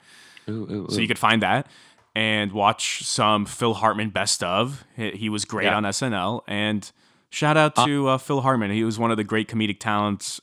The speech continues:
Speaker 2: ever.
Speaker 1: Yeah. Honor his greatness. And I have some potential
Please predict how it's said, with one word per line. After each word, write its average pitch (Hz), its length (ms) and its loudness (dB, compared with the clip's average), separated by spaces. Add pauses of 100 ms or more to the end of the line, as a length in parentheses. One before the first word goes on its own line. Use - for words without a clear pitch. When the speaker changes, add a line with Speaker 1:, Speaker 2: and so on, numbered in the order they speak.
Speaker 2:
ever. 110 280 -4 (680)
Speaker 1:
Yeah. 107 240 0 (580)
Honor 120 240 4
his 127 240 -4 (100)
greatness. - 540 -2
And 113 480 0 (1160)
I 113 120 2
have 123 180 0
some 123 140 -6
potential 104 640 -4